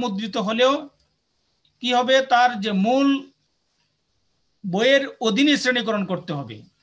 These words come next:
কোনো পরিবর্তন হবে না। উল্লেখ্য যে খ্রিস্টপূর্বাব্দে প্রকাশিত কোনো পুস্তক পুনঃমুদ্রিত হলে সেগুলো কি ইনকুনাবুলার অধীনে শ্রেণীকরণ করতে হবে। অনেক একাধিকবার হলেও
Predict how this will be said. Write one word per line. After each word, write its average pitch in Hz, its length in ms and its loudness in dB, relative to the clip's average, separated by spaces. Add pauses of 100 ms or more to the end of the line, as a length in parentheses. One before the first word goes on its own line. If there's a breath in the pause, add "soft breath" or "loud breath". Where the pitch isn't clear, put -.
(140)
কোনো 226 220 -4
পরিবর্তন 202 420 -4 (120)
হবে 139 180 -12
না। 123 140 -12
উল্লেখ্য 269 340 -2 (120)
যে 269 100 2 (960)
খ্রিস্টপূর্বাব্দে 247 880 -2 (100)
প্রকাশিত 226 360 -2 (140)
কোনো 226 220 -6
পুস্তক 226 360 -4 (280)
পুনঃমুদ্রিত 247 600 -4 (100)
হলে 233 160 -6 (100)
সেগুলো 226 320 -4 (1080)
কি 254 120 -4 (1040)
ইনকুনাবুলার 254 720 0 (260)
অধীনে 208 300 -6 (320)
শ্রেণীকরণ 208 480 -4 (100)
করতে 185 300 -10
হবে। 117 180 -12 (1200)
অনেক 180 280 -4 (200)
একাধিকবার 247 480 -2 (100)
হলেও 240 240 -2